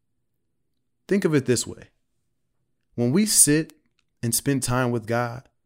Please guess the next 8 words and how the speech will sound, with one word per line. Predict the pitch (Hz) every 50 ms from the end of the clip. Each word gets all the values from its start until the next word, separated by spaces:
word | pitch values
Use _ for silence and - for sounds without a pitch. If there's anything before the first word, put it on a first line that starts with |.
| _ _ _ _ _ _
we | - 120 135
allow | 143 131 120 127 139 165 175
him | 135 117 110 113 113
to | - -
pour | 104 - - - 104 107 110 113 117 - -
into | 127 143 160 151 - 123 110 104
us | 101 98 - - - - _ _ _ _ -
or | 113 110 107 107 104 104